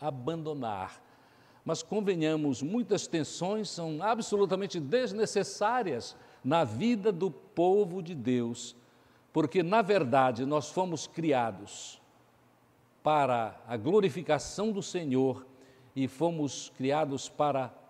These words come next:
a liberdade, fomos criados para nos amar e fomos criados para nos edificar mutuamente. Costumes e práticas são diferentes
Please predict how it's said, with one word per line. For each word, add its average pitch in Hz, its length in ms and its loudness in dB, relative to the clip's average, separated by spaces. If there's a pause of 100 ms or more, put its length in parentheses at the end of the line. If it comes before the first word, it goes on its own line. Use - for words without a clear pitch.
a 147 120 -2
liberdade, 139 1400 -2 (480)
fomos 175 320 0
criados 165 840 0
para 147 640 0
nos 147 240 0
amar 147 600 4 (640)
e 143 120 0
fomos 151 360 -4
criados 143 580 -2
para 143 280 0
nos 131 260 -4
edificar 143 1200 -6 (460)
mutuamente. 110 1400 -8 (760)
Costumes 247 640 6
e 202 60 0
práticas 202 640 2
são 151 600 0 (160)
diferentes 160 1120 0